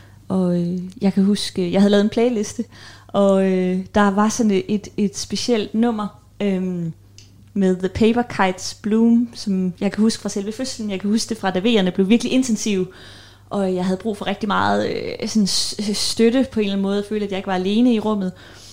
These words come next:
Og jeg kan huske det fra, også da min datter kom ud og blev lagt op hos mig,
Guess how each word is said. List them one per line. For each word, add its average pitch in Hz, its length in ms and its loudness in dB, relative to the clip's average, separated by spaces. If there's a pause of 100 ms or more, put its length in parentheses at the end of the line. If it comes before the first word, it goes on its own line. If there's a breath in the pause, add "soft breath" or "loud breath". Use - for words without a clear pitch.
(400 loud breath)
Og 208 80 4
jeg 208 100 4
kan 220 100 4
huske 233 260 0
det 226 80 0
fra, 175 400 0
også 208 160 -2
da 247 60 -2
min 233 160 0
datter 208 240 -4
kom 226 240 -6
ud 247 160 -4
og 202 140 -8
blev 202 140 -6
lagt 185 240 -4
op 220 180 -6
hos 214 280 -4
mig, 220 120 -4